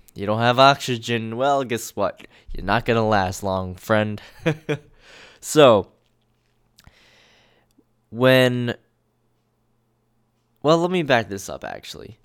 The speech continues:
How would you know if you have any kind of restrictions with your breathing? It's one of those things, just like posture, where you become so accustomed to it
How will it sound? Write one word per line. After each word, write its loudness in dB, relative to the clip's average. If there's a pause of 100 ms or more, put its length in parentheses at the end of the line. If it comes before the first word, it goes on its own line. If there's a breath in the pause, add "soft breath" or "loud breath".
(1120 soft breath)
How 4
would 0
you 0
know 2
if -4
you -2
have 2
any -2
kind -2
of -6
restrictions -8 (120)
with 2
your 0
breathing? 2 (1040 soft breath)
It's -6
one 2
of 2
those 2
things, -2
just -4
like -4
posture, -2 (360 soft breath)
where 4 (440)
you 0
become -2
so 0
accustomed -2
to 0
it -2